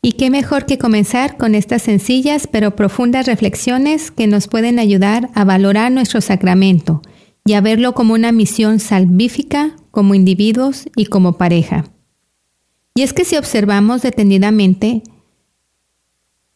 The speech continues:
Dios puso desde el principio en un lugar muy importante al matrimonio, al ponernos, como nos lo afirma nuestra Iglesia,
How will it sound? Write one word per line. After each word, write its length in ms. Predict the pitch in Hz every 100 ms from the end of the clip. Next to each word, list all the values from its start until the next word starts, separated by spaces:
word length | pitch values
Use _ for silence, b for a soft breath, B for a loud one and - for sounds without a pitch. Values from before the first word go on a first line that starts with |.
| _ _ _ _
Dios 540 | - 208 254 311 349 -
puso 420 | - 262 - 277
desde 220 | 220 196
el 80 | 190
principio 800 | 185 190 185 226 220 233 240 247 -
en 200 | 220 214
un 140 | 247 269
lugar 260 | 247 240
muy 240 | 226 247 262
importante 880 | 269 262 202 190 214 214 202 233 233
al 160 | 208 190
matrimonio, 840 | 185 170 180 185 214 190 147 - _ _ _ _ _
al 180 | 208 202
ponernos, 840 | 202 202 202 220 233 262 294 294 -
como 400 | - 220 202 202
nos 320 | 196 190 -
lo 120 | 196
afirma 460 | 185 185 226 233 240
nuestra 320 | 220 202 190
Iglesia, 640 | 180 190 190 190 151 147